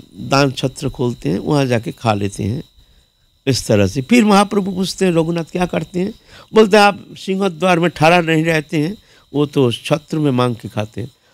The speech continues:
बोलते हैं, "बढ़िया हुआ छत्रदार, वहाँ पर सिंह द्वार में ठहरे रहना वेश्यावृत्ति जैसे, ये आएगा, ये नहीं दिया तो वो आ रहा, वो देंगे हमको पैसा, वो आ रहा।"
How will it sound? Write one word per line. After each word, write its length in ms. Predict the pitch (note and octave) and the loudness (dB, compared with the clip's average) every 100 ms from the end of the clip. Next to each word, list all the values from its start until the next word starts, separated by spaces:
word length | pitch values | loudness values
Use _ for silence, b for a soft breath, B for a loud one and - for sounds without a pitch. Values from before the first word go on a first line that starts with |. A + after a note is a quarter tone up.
| _ | _
बोलते 180 | A#3+ B3 | 0 2
हैं, 100 | G#3+ | 4
"बढ़िया 300 | F#3 F3+ D#3+ | 4 4 4
हुआ 300 | C#3 A2+ A2 | 2 0 -4
छत्रदार, 800 | F#2+ C#3+ C3+ - C#3 B2+ A#2+ A#2+ b b _ | -6 -8 -8 -6 0 4 4 2 b b _
वहाँ 180 | C#3 C#3 | 2 4
पर 160 | C3+ A#2 | 4 0
सिंह 380 | - - C#3+ | -2 0 2
द्वार 260 | C3 B2+ B2+ | 2 2 2
में 120 | B2 | 0
ठहरे 260 | A#2 A#2+ B2 | 0 2 4
रहना 360 | A#2 A#2 A2+ - b b C#3+ | 4 2 0 -4 b b 2
वेश्यावृत्ति 800 | C3+ - - A2+ G#2+ - A#2+ | 2 2 2 2 0 -6 -4
जैसे, 440 | G2+ G2 F2+ - G#2 b b b _ | 2 2 2 -4 -10 b b b _
ये 160 | A2+ B2+ | 4 6
आएगा, 280 | A#2 A2+ | 6 4
ये 200 | A2+ A#2 | 4 4
नहीं 240 | A#2+ B2 B2+ | 4 2 2
दिया 180 | A#2 G#2+ | 0 0
तो 180 | A#2+ | 0
वो 240 | G#2+ A2 B2 | 2 4 6
आ 140 | A2+ | 6
रहा, 180 | G#2+ G#2+ | 4 2
वो 220 | A2 G#2+ | 0 0
देंगे 300 | A#2+ A#2+ A#2 | 0 -2 0
हमको 240 | A2+ A2+ A2+ | -2 -4 -8
पैसा, 360 | G#2+ G2 A#2+ | -6 -6 -4
वो 120 | G#2+ | -4
आ 80 | A2 | -4
रहा।" 180 | - | -6